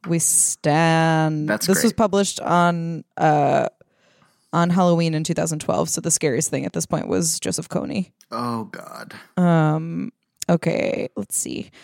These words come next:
Speaker 1: So there is, um, the Old Bank Building in Old Town Spring, Texas,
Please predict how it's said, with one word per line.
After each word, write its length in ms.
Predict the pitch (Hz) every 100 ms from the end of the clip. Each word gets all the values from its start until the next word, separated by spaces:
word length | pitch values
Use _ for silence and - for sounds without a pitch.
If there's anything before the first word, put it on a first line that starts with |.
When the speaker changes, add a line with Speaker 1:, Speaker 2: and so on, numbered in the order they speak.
| _ -
Speaker 1:
So 240 | - 180
there 200 | 175 175
is, 500 | 180 175 170 165 -
um, 260 | - 156 156
the 140 | 160 -
Old 320 | 175 190 180
Bank 300 | 156 165 -
Building 360 | 196 196 220 220
in 140 | 165
Old 340 | - 165 180 -
Town 300 | 196 175 170
Spring, 440 | - 180 160 156
Texas, 1000 | - 147 - - 202 415 - - -